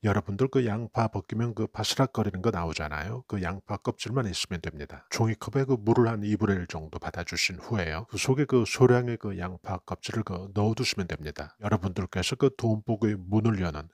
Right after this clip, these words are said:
금전적인 그 행운의 그 문을 여는, 막혀있던 그 재물운을 한꺼번에 그 터지도록 돕는 그런 그 풍수적인 의식으로 사용할 수 있습니다. 양파 껍질은 그 풍수적으로 또 많이 이용을 합니다. 양파는 그 자체로 또 강한 정화 능력을 가진 그 식물이죠.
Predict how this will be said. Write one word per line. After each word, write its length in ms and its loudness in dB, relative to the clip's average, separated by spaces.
금전적인 680 0
그 140 -2
행운의 420 -2
그 140 -4
문을 300 2
여는, 240 -4
막혀있던 600 2
그 120 4
재물운을 680 -2
한꺼번에 520 -6
그 240 -12
터지도록 580 -6
돕는 380 -8
그런 260 -4
그 180 0
풍수적인 680 2
의식으로 720 -2
사용할 500 -2
수 160 -6
있습니다. 640 -6
양파 260 -2
껍질은 420 0
그 120 4
풍수적으로 760 0
또 100 0
많이 300 -2
이용을 360 2
합니다. 560 -8
양파는 420 4
그 120 2
자체로 420 6
또 140 0
강한 440 -4
정화 360 -2
능력을 360 -4
가진 300 -4
그 200 -4
식물이죠. 680 -2